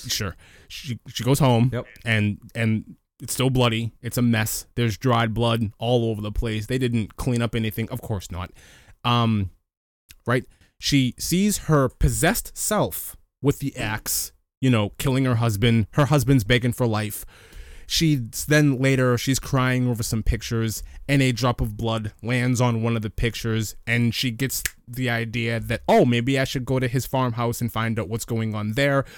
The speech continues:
Speaker 1: because a drop of blood landed on his farmhouse."
Speaker 2: That's not
Speaker 1: I
Speaker 2: her
Speaker 1: don't know
Speaker 2: blo-
Speaker 1: where the drop of blood came from.
Speaker 2: That's, that
Speaker 1: No, it's not her blood.
Speaker 2: That's why she's thinking
Speaker 1: Not her blood.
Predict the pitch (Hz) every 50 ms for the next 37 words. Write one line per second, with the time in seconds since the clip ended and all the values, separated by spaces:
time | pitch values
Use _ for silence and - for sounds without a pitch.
0 | - - - 139 - 156 123 135 113 131 123 - - 113 113 123 120 117 110 107
1 | 123 120 110 107 107 104 104 - - - - - - 127 123 101 113 107 - -
2 | - 113 110 104 95 95 95 87 90 - - - - 131 120 - 135 139 139 135
3 | 120 131 131 117 120 117 113 110 104 98 98 113 107 - 113 117 110 104 98 98
4 | - 110 110 110 104 - - _ _ _ _ - - 123 110 - - - - 131
5 | 139 131 151 170 165 139 - 165 160 151 160 156 147 143 156 160 143 131 117 -
6 | 143 131 120 - 127 113 - - 127 123 113 - - 208 214 233 233 196 185 202
7 | 220 190 135